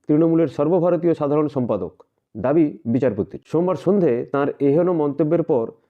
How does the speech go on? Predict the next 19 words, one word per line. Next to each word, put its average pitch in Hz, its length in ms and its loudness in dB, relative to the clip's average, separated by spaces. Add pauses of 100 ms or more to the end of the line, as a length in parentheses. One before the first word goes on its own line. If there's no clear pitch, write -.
(240)
তৃণমূলের 156 400 4
রাজ্য 139 280 0
সাধারণ 160 320 0
সম্পাদক 156 560 -4 (340)
কুণাল 170 280 2
ঘোষও 156 380 0 (380)
পাল্টা 170 320 0
মুখ 151 180 0
খুলেছেন। 95 380 -4 (760)
তাঁর 160 240 0
অনুরোধ, 165 380 0 (260)
বিচারপতি 160 520 0
গঙ্গোপাধ্যায়কে 147 800 0 (320)
অনেকে 156 260 2
ভগবান 151 500 0
বলেন, 101 220 -2 (640)
ওকে 127 180 0
অনুরোধ 165 340 2
করব, 131 400 0